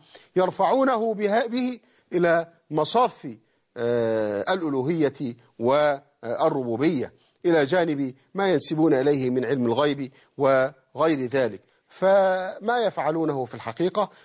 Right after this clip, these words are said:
هو لا شك منكر ومن البدع العظيمة التي دخلت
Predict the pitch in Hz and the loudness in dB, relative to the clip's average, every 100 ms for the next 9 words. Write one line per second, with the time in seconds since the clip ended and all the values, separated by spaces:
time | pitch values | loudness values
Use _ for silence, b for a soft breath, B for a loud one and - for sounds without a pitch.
0 | B 170 170 156 120 190 175 - 190 214 | B 2 2 2 0 -2 -8 -4 -4 -4
1 | b b _ 156 180 135 117 131 123 143 | b b _ 0 2 0 -2 0 2 0
2 | 101 - _ _ _ 123 147 180 147 120 | -2 -10 _ _ _ 0 2 2 2 0
3 | 160 170 143 175 175 - 185 165 117 127 | 0 2 2 0 -6 -8 -4 0 0 0
4 | 196 156 98 b b b 127 135 160 165 | 2 2 -2 b b b -2 0 0 -2
5 | 165 156 b - 156 226 190 147 | -6 -6 b -6 -2 -2 -2 -4